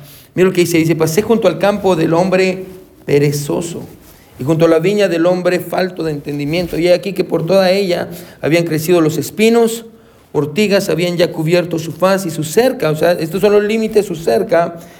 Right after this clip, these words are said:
dice, ah, "de piedra estaba ya destruida. Miré y lo puse en mi corazón, lo vi y tomé consejo". ¿Cuál es el consejo que tomó? Aquí está, dice, "un poco de sueño, cabeceando otro poco, poniendo mano sobre mano otro poco, para dormir".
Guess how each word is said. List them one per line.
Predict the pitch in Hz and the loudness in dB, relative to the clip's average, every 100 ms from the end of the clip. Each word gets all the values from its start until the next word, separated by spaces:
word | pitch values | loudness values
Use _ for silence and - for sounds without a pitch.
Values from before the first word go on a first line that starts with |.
| - | -12
dice, | 170 160 175 170 170 - - - | -6 -2 -2 -2 -6 -14 -6 -2
ah, | 147 | 0
"de | 156 | 0
piedra | 165 208 202 | 2 4 2
estaba | - 175 170 | 0 0 0
ya | 160 165 | 0 0
destruida. | 160 - 135 131 - - - - _ _ _ _ - | -2 -6 -6 -6 -8 -14 -20 -20 _ _ _ _ -12
Miré | 131 135 202 220 | -4 2 4 4
y | 190 | 2
lo | 160 | -2
puse | 180 185 185 | -2 -2 -2
en | |
mi | 180 | -2
corazón, | 180 180 - - - | 2 0 0 -8 -4
lo | 147 147 | -2 2
vi | 208 | 2
y | 214 | 2
tomé | 185 190 | 0 0
consejo". | 196 190 233 185 | 0 0 -2 0
¿Cuál | 214 | 0
es | 220 | 0
el | 220 | -2
consejo | 202 160 208 196 185 | -4 -8 -8 -8 -10
que | |
tomó? | 160 175 220 254 - - - - | -8 0 2 0 -6 -18 -20 -12
Aquí | - 147 | -10 -2
está, | 160 170 196 | 0 2 0
dice, | 208 185 | 0 -2
"un | 151 | -2
poco | 151 151 147 | -2 -2 0
de | 139 | -2
sueño, | - 220 214 208 202 - - - | 2 2 4 0 -4 -10 -16 -4
cabeceando | 139 147 147 147 143 | -2 0 -2 -4 -4
otro | 151 - | -6 0
poco, | 214 220 202 190 - - | 2 2 -2 -6 -10 -4
poniendo | 160 165 160 | -2 0 0
mano | 156 156 147 | 0 0 -2
sobre | 135 139 | -4 -6
mano | 147 165 156 | -4 -2 -2
otro | - - | -4 0
poco, | 214 214 - | 2 2 0
para | - 156 | 0 2
dormir". | 156 160 202 277 160 - - | 4 4 4 4 2 -2 -12